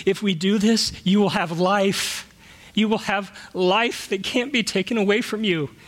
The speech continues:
You will have eternal life with God and his family. Now, this is something that is very easy to talk about, to love Jesus and to hate the world, but it's actually something that can be very difficult to do.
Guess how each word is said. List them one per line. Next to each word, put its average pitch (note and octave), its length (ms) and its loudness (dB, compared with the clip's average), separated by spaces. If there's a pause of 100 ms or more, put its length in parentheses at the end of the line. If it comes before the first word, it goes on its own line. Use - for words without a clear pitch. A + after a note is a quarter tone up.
You G#3+ 120 2
will G#3 80 4
have A3 200 0
eternal A3 420 0
life G3+ 240 2
with G3 140 -2
God G3 340 2 (440)
and F#3 100 4
his F3 100 2
family. F3+ 560 -2 (1080)
Now, E3+ 60 2
this A3+ 160 2
is A#3+ 80 -2
something A3 360 2
that F#3 200 0 (1120)
is E3+ 140 0
very G#3+ 240 2
easy F3+ 300 2
to C#3+ 80 -4
talk - 320 -4
about, C#3 320 -4
to E3 100 -2
love C#3+ 240 2
Jesus C#3 400 0
and B2 160 -2
to D3+ 80 -2
hate D3 220 -4
the D3 80 -4
world, C#3 220 0
but D3 120 0
it's D3 160 -4
actually F3 520 -4
something D3 360 -2
that - 240 -6
can E3+ 220 -2
be D3 100 -2
very C3+ 260 -2
difficult C3+ 360 -6
to D#3 100 -4
do. C#3+ 300 0